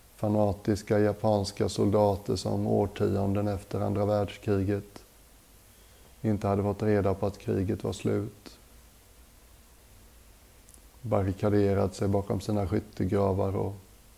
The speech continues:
lager på någon liten ö i Stilla havet. Fortsatt kriget alla en-, alldeles ensamma.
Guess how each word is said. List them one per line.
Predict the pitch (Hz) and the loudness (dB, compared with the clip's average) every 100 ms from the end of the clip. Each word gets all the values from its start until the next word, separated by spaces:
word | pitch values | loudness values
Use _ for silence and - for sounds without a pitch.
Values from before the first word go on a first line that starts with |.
| - - - - - - - - - - - - | -20 -20 -20 -20 -20 -20 -20 -20 -20 -20 -20 0
lager | 107 101 98 92 98 101 127 - - - - - - - - - - - - - - - - | 4 6 4 2 0 -2 -8 -14 -20 -20 -20 -20 -20 -20 -20 -20 -20 -20 -20 -20 -20 -20 -6
på | |
någon | 104 98 | -2 0
liten | 98 107 | 0 2
ö | 101 101 | 2 2
i | 101 | 0
Stilla | - 104 98 | 0 0 2
havet. | 101 98 95 104 - - - - - - - - - - - - - - - - - - - - - - - - - - - | 0 0 -2 -8 -14 -20 -20 -20 -20 -20 -20 -20 -20 -20 -20 -20 -20 -20 -20 -20 -20 -20 -20 -20 -20 -20 -20 -20 -20 -20 -4
Fortsatt | 113 101 - 101 | -4 -2 -4 -4
kriget | - 110 101 98 98 | -2 0 2 0 0
alla | 101 101 | 0 0
en-, | 101 101 | 0 -2
alldeles | 104 98 95 | -2 -2 -2
ensamma. | 104 101 - 101 98 | -2 -2 -4 -6 -4